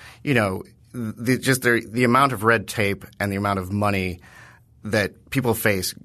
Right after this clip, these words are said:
trying to go into business for themselves, which again is the American dream, I, I think in many respects. It's like starting off for yourself, being your own boss.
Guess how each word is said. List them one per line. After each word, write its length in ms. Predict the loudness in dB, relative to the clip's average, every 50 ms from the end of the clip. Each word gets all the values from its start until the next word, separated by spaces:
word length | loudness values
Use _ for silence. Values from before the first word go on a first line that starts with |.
| -20 -16 -6
trying 300 | -2 0 2 2 2 0
to 80 | -2
go 160 | -2 -2 -2
into 120 | -2 -2 -2
business 280 | -2 -4 -4 -4 -6
for 120 | -6 -6 -6
themselves, 500 | -6 -6 -4 -2 -2 -2 -2 -2 -4 -6
which 160 | -6 -4 -4
again 340 | -2 -2 -2 -2 -2 -4 -8 -12 -18 -20 -20 -20 -20 _ _ -20 -20 -20 _ _ -20 _ -20 -6 0
is 400 | 2 4 4 4 2 0 -4 -6 -10 -20 -20 -20 -20 -14 -8
the 140 | -4 0 2
American 380 | 2 4 2 2 2 0 0
dream, 260 | 2 4 4 4 2 0
I, 300 | -2 -2 -2 0 0 0
I 40 | 0
think 160 | -2 -2 0
in 100 | 0 0
many 160 | 0 0 0
respects. 500 | -2 -2 -2 0 0 0 0 0 -6 -12 -16 -16 -20 -20 -20 -18
It's 120 | -6 0 0
like 200 | 0 0 0 -6 -16 -10 -8
starting 360 | -2 2 2 4 4 4 2
off 120 | 0 0
for 100 | -2 -2
yourself, 280 | -4 -2 -2 -2 -2 0
being 220 | 0 2 2 2
your 120 | 2 0 0
own 160 | -2 -2 -2
boss. 340 | -4 -4 -4 -4 -6 -8